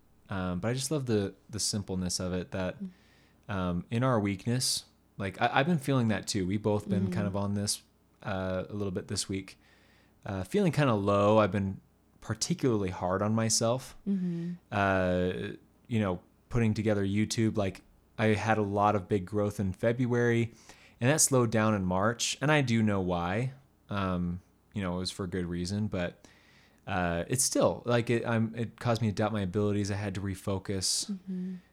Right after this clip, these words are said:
Speaker 1: and, um, just realize that it's not all on me,
Speaker 2: Mm-mm.
Speaker 1: you know?
Speaker 2: Yeah.
Speaker 1: Uh, Christ is, is there to help me, especially since he's guided me to do this,
Speaker 2: Mm-hmm.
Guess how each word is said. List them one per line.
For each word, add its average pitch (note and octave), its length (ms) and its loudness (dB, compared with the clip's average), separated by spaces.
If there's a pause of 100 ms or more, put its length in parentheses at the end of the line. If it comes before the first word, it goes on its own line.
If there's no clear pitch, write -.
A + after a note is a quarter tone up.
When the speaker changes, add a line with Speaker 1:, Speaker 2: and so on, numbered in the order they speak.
(240)
Speaker 1:
and, F#2 640 -2 (120)
um, F2+ 280 -4
just - 220 -8
realize A2+ 320 0
that G2 280 -4
it's - 160 -6
not E3 160 -4
all C3+ 160 -2
on C#3 160 -2
me, B2 260 -4 (240)
Speaker 2:
Mm-mm. G#3 460 -8
Speaker 1:
you G2+ 120 -6
know? A2+ 220 -6 (200)
Speaker 2:
Yeah. G3 340 -6 (260)
Speaker 1:
Uh, F#2+ 460 -2 (160)
Christ A2 400 0
is, - 460 0 (460)
is F#2+ 220 -2
there G2+ 400 2
to F#2+ 720 0
help B2 260 0
me, F2 200 0
especially G#2 520 -2
since - 560 -4 (380)
he's G2 220 -8
guided F#2+ 400 -4
me F#2+ 120 -4
to F2+ 100 -8
do G2+ 240 -4
this, - 420 -6
Speaker 2:
Mm-hmm. E3+ 440 -2